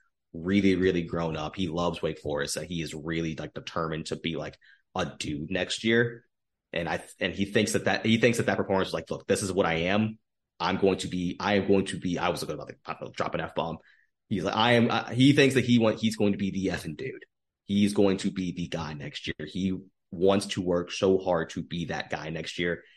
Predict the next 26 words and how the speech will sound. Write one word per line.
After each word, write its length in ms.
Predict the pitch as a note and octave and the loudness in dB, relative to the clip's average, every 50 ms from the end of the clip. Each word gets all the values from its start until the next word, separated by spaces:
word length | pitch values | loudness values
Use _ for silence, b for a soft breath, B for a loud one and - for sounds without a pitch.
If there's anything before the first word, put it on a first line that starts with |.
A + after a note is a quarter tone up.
| b b b - | b b b -10
And 120 | - D#2 | -10 -8
you're 80 | - - | -6 -4
starting 400 | - - G#2+ F#2 G2 G2 F#2+ F#2+ | -2 0 2 4 4 4 4 4
to 60 | F#2 | 2
see 280 | - - G#2 F#2+ F#2+ | 0 2 2 2 2
it 100 | G2 F#2+ | 2 2
now. 440 | G2+ G2+ G2+ G2 F#2+ F#2+ F#2+ - - _ | 2 2 4 4 4 2 0 -4 -12 _
He 80 | - - - - | -20 -14 -6 0
fi-, 220 | G#2 F#2+ G2+ G2+ | 2 2 2 2
like, 120 | - F2 E2 | 0 -2 -2
the 60 | F2 | 2
last 260 | F#2+ G#2 G#2+ G2+ - | 2 4 4 2 2
few 140 | - A2+ G2 | 2 2 2
weeks, 180 | F#2+ G2+ G2+ G#2 | 2 0 0 -2
he 80 | - | -8
finally 400 | - - - F2 F2+ F#2+ G2 G2 | -4 -2 0 2 2 2 2 2
kinda 220 | F#2+ G#2 F#2+ F2+ - | 2 0 0 -2 -2
picked 200 | - F#2+ F#2 - | -4 -4 -2 -2
himself 360 | F#2 F2 - F#2 F#2 - F#2 | -2 0 2 2 2 2 2
up 220 | F2+ F2 - - b b b b b b b | 0 0 -2 -8 b b b b b b b
and 100 | - D2 | -8 -6
was 120 | D2 D2 | -4 -4
like, 180 | D#2 E2 - - - | -4 -4 -4 -4 -4
"I'm 280 | E2+ E2+ E2+ F2+ F2+ | -4 -2 -2 -2 -2
going 240 | F2 F#2 F2 F2 E2+ - | 0 0 0 -2 -2 -4
to, 180 | - - D2+ | -6 -8 -8